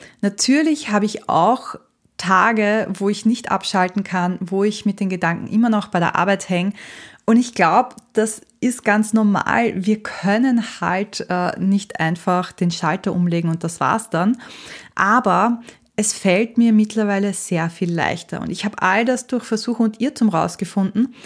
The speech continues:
Und ich habe auch lang gebraucht, bis ich meinen Weg gefunden habe. Also ich habe bestimmt drei Jahre gebraucht, bis ich wirklich all das umgesetzt habe und dann wirklich produktiv war, aber auch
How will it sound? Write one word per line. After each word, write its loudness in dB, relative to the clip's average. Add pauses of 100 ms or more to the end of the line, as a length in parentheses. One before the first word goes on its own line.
(240)
Und 4
ich 0
habe 2
auch -2
lang 4
gebraucht, -2
bis -2
ich -4
meinen 2
Weg -2
gefunden -4
habe. -6
Also 0
ich -2
habe 0 (120)
bestimmt 0
drei 0
Jahre 4
gebraucht, 2 (380)
bis 2
ich 0
wirklich 0
all 0
das -2
umgesetzt 0
habe -2
und 0
dann 0
wirklich -2
produktiv -2
war, 0
aber 2
auch 0